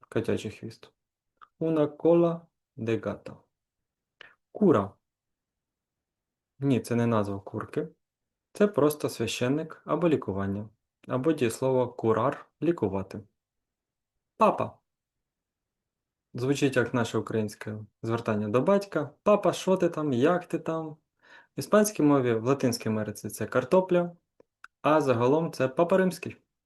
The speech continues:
Папа. Мабуть, найулюбленіше слово — це курва. Ні,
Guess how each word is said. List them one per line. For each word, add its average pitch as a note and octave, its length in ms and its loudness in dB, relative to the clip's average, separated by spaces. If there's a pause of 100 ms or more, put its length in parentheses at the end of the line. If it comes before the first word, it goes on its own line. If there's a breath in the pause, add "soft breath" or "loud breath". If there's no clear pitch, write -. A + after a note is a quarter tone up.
(220)
Папа. E3+ 340 0 (2000)
Мабуть, A#2 400 -2
найулюбленіше A2+ 720 -2
слово — A2+ 400 -4
це A2 340 -8 (180)
курва. A2+ 560 0 (1300)
Ні, A2+ 320 0